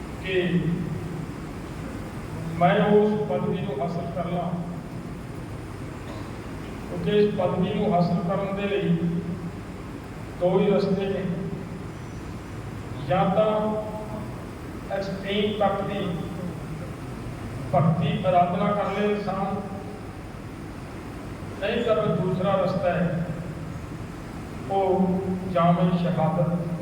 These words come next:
ਨੂੰ ਪ੍ਰਾਪਤ ਕਰ ਲਏ। ਫਿਰ ਉਹ ਇਨਸਾਨ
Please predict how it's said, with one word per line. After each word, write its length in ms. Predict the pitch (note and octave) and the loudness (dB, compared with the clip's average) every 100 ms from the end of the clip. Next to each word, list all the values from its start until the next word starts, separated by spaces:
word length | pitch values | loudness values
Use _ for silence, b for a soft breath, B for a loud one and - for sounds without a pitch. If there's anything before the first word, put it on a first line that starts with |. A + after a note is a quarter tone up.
| - - - - - - - | -4 -8 -8 -10 -10 -12 -8
ਨੂੰ 200 | G3 G#3 | -2 0
ਪ੍ਰਾਪਤ 400 | F#3+ F3 D#3+ C#3+ D#3 | 4 4 4 4 4
ਕਰ 140 | C#3+ | 4
ਲਏ। 240 | D3 D3+ - C#3 - - - - - - - - - D3 | 2 2 2 0 -2 -4 -4 -6 -8 -10 -10 -10 -10 -4
ਫਿਰ 200 | F#3+ G3+ | 2 4
ਉਹ 260 | G3 F#3+ | 4 4
ਇਨਸਾਨ 360 | F#3 F3 C#3 | 2 0 0